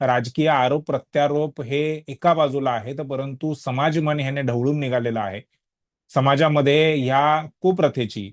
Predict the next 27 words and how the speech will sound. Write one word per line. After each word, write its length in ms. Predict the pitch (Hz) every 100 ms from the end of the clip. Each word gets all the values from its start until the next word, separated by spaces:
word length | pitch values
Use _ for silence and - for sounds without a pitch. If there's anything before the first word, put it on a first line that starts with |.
| _
आणि 380 | 120 131 156 151
ह्यासोबतच 760 | 135 170 170 143 170 190 196 - _ _
अशा 200 | 151 165
पद्धतीच्या 580 | 180 175 160 160 170 185
ज्या 140 | 180
काही 220 | 196 202 185
कुप्रथा 460 | 180 160 147 135
आहेत, 180 | 123 113 - _ _ 123
ज्या 320 | 135 143 156
लग्नाशी 520 | 139 131 131 170 175 180
संबंधित 440 | 160 147 147 139 127
आहेत, 240 | 117 131 135
त्या 80 | 147
कुप्रथांवरती 1080 | 135 143 139 - 135 139 131 120 127 143 - _ -
मोठ्या 260 | 131 151
प्रमाणात 340 | 151 147 143 143
चर्चा 380 | - 123 110 156
सुरू 200 | 143 135
झालेली 340 | 117 113 113
आहे. 100 | 127
मराठा 320 | 120 135 151
वर्गाने 480 | 151 135 135 139 151
हा 380 | 151 _ _ 139
एक 120 | 147 _
पुढाकार 380 | 143 143 170 170
घेतलेला 460 | 143 135 127 117
आहे 240 | 113 98